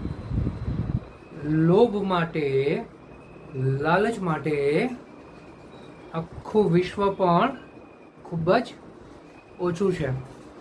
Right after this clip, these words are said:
મારા વહાલા મિત્રો, શ્રી સેનેકા સર, સેનેકા સાહેબ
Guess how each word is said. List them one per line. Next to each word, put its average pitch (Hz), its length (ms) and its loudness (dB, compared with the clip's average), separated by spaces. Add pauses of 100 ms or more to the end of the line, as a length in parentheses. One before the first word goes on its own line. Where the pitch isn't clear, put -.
(1600)
મારા 180 240 4
વહાલા 185 260 4
મિત્રો, 175 360 -4 (2750)
શ્રી 208 140 2
સેનેકા 196 400 0
સર, 175 420 2 (380)
સેનેકા 185 360 0
સાહેબ 165 420 0